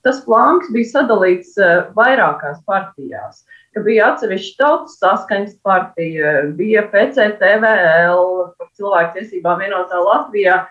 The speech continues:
Tur, eh, varbūt, eh, viņiem taču jau bija sociālisti. Tad viņi ņēma un sāka apvienoties ar vien ciešāk un ciešāk, un tas bija, tā bija viņu panākuma atslēga. Tagad tas vēlētājs,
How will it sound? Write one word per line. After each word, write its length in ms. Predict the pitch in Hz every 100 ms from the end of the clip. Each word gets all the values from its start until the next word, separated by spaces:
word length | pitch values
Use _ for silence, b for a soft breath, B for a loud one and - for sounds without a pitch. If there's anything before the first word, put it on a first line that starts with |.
| B B B -
Tur, 160 | 254 214
eh, 300 | 214 208 180 -
varbūt, 440 | 220 233 202 196
eh, 120 | -
viņiem 240 | 220 262 220
taču 200 | - 208
jau 60 | 196
bija 100 | 208
sociālisti. 960 | - 233 277 - 143 143 151 - _ -
Tad 180 | 320 415
viņi 400 | 294 208 190 _ _ _
ņēma 480 | 202 220 269 370 370 233
un 80 | 214
sāka 360 | 214 277 262 -
apvienoties 880 | 254 320 - 190 175 180 180 180 180
ar 80 | 185
vien 220 | 180 175 170
ciešāk 560 | 262 359 269 208 208
un 140 | 208 220
ciešāk, 560 | 359 320 - 180 170
un 140 | 180 190
tas 180 | 247 277
bija, 260 | 233 220 226
tā 180 | 233 254
bija 160 | 220
viņu 220 | 208 226
panākuma 640 | 254 320 247 160 185 202 320
atslēga. 640 | - - 139 123 123 - B B B -
Tagad 400 | 269 359 190 -
tas 160 | 208 190
vēlētājs, 840 | 196 233 240 165 165 156 143 170